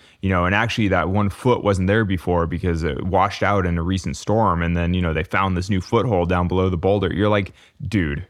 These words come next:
who cares?" <laughs> You know, it's like, I just, I just think the arguments in bouldering are just, I,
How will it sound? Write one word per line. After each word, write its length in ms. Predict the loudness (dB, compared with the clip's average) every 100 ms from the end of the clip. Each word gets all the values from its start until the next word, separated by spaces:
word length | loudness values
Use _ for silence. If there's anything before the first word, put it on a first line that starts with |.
| _
who 240 | -2 -2 0
cares?" 500 | 0 0 0 -4 -12
<laughs> 60 | -20 -20 -10
You 100 | -2
know, 80 | 0
it's 180 | 2 2
like, 240 | 0 0 -8 -20 -20 -20 -6
I 60 | -2
just, 260 | 0 0 0
I 120 | 0
just 160 | 2 4
think 160 | 2 2
the 80 | 2
arguments 480 | 2 2 0 0
in 100 | 0
bouldering 400 | 0 0 0 0
are 240 | 0 -2 -6 -14 _ -20
just, 640 | -4 0 2 0 -8 -20 -20 _ _ _ -6
I, 80 | -4